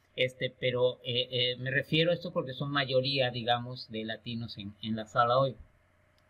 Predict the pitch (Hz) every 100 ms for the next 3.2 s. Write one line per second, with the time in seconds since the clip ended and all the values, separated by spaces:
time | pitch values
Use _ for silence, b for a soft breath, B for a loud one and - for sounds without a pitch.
0 | _ _ - 143 170 180 196 190 190 160
1 | 160 151 156 156 160 - 139 131 - 123
2 | 123 135 143 139 131 - 120 113 123 123
3 | 127 131